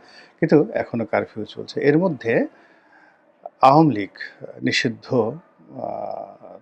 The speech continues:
তাদের ছাত্রলীগ সংগঠনটি পরিপূর্ণভাবে নিষিদ্ধ এবং তাদের রাজনৈতিক কর্মকাণ্ড নিষিদ্ধ। তারা, আহ, হরতাল ডেকেছে, হরতাল ডেকেছে বিশ তারিখে, অর্থাৎ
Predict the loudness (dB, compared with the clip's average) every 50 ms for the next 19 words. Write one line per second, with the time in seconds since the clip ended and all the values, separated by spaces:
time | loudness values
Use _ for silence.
0 | -4 -4 -2 -2 -2 -6 -4 -6 -4 -2 0 0 0 0 0 -2 -4 -4 -4 -6
1 | -6 -8 -8 -4 -4 -2 -4 -2 0 0 0 0 2 0 0 0 0 0 0 0
2 | 0 -2 -2 -2 -2 0 0 0 2 0 4 6 6 6 6 4 -2 -6 _ _
3 | _ _ _ _ 0 4 4 4 4 0 -2 -2 -2 2 2 2 2 2 0 0
4 | 0 0 0 -4 -4 -6 -6 -8 -12 -12 -10 -2 0 4 4 6 6 4 2 -2
5 | _ _ _ _ _ _ _ _ _ _ _ -12 -8 -6 -6 -6 -6 -6 -8 -8
6 | -8 0 0 0 2 2 2 0 2 0 -6 -10 -10 -12 -12 -12 -14 -16 _ -14
7 | -10 0 2 2 2 2 -2 -2 -6 -6 -4 -4 -6 -6 -6 -8 -8 -10 -8 -6
8 | -6 -4 -2 -2 -2 -4 -4